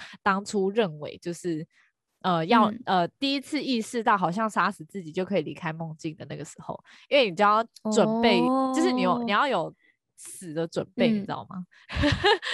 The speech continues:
Speaker 2: 是，是。
Speaker 1: <laughs> 对。
Speaker 2: I got it，就是要舍去，抜き捨てる。
Speaker 1: 嗨，对，对，对，对。
Speaker 2: <laughs> 对，但其实我觉得那边有一点小启发欸，
Speaker 1: 嗯。
Speaker 2: 就是告诉我们说，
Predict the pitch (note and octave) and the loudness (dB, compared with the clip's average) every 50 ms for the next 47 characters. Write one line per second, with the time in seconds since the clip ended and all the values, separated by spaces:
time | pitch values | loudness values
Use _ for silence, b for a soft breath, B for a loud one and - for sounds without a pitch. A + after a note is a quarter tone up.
0 | - - - - - C4+ B3+ G#3+ G3 - - - - B3 A#3 G#3+ - - - F#3 | -8 -8 -10 -8 -4 -2 -2 -2 -4 -6 -12 -12 -8 -6 -6 -6 -6 -6 -6 -6
1 | - - - G3 G3 _ _ - G#3 G#3+ G#3+ - A3 A3 A3 G#3+ G3 - A#3 - | -6 -8 -10 -12 -14 _ _ -6 -6 -6 -2 0 2 2 2 0 -2 -4 -4 -4
2 | C4 C#4 C#4+ C4+ C#4 C4+ - - - - - - - - - A#3 G3+ - - A3 | -2 0 2 2 2 0 0 -2 0 0 -2 -2 -4 -8 -6 -6 -6 -8 -10 -14
3 | _ _ _ - G#3 G#3+ G#3+ G#3+ - A#3 A3+ A#3 A#3+ A3 F#3 G#3+ G3+ - F#3+ G3+ | _ _ _ -4 -2 -2 -2 -2 0 0 0 2 2 2 0 0 0 -2 -2 -2
4 | G3 G3 F#3+ - - - - G3+ G3 F#3+ F#3 F3+ E3+ E3 - - - - - - | -2 -2 -2 -6 -8 -2 0 2 4 4 4 4 2 2 -2 -2 -4 -6 -10 -12
5 | C#2 - - - - - - - - - - - - - - _ _ _ _ _ | -14 -14 -14 -16 -18 -18 -18 -20 -20 -20 -20 -20 -20 -20 -20 _ _ _ _ _
6 | _ - A3+ - - - D#4+ A4+ A#4 F#4+ E4+ E4 E4+ D#4 C4 A#3 A3 - G#3+ A3 | _ -4 -4 -4 -2 0 0 0 2 0 0 0 2 2 2 2 2 0 -2 -2
7 | B3 D4 D4 D4+ D4+ C#4 A3+ A3+ A#3+ B3 F#3 G3+ - - F#3+ F#3+ G3+ G#3 - - | -2 -2 -2 -2 -2 0 0 0 -2 -2 -6 -6 -8 -8 -8 -8 -8 -8 -8 -10
8 | - - - - - - D#3+ - - - E4+ D4+ A3+ A#3+ B3 C4 C#4+ C#4 C4 C4 | -10 -10 -12 -10 -8 -6 -6 -4 -4 -6 -6 -4 -4 -2 -2 0 0 2 4 4
9 | B3+ B3 - B3+ A#3 G#3 F#3 F3+ F3 G3+ - - - F#3+ F#3+ F#3+ F#3 F#3 F#3+ G#3 | 2 2 2 0 0 0 0 -2 -6 -8 -8 -8 -6 -4 -4 -2 -2 -2 -4 -6